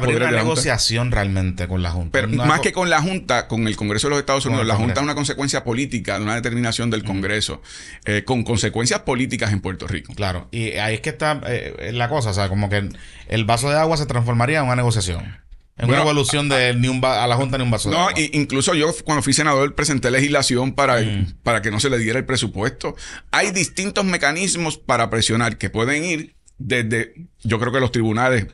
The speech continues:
Speaker 2: Mm.
Speaker 1: no es una ruta porque la ley promesa está diseñada para que los tribunales fallen a favor de sus determinaciones,
Speaker 2: Mm.
Speaker 1: pero el Congreso tiene que ser un primer paso.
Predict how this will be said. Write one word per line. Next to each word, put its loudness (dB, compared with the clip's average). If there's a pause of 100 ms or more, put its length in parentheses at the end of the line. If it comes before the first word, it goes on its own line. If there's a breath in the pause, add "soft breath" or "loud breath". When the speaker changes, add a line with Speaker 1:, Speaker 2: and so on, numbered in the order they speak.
(120)
Speaker 2:
Mm. 4
Speaker 1:
no 4
es 4
una 2
ruta 0
porque -2
la 0
ley -2
promesa 0
está 0
diseñada 0
para -4
que -8 (260 loud breath)
los -2
tribunales -2
fallen 0
a 0
favor 0
de 0
sus 0
determinaciones, -2 (120)
Speaker 2:
Mm. -2
Speaker 1:
pero 2
el 2
Congreso 0
tiene -4
que 0
ser -2
un 0
primer -2
paso. -2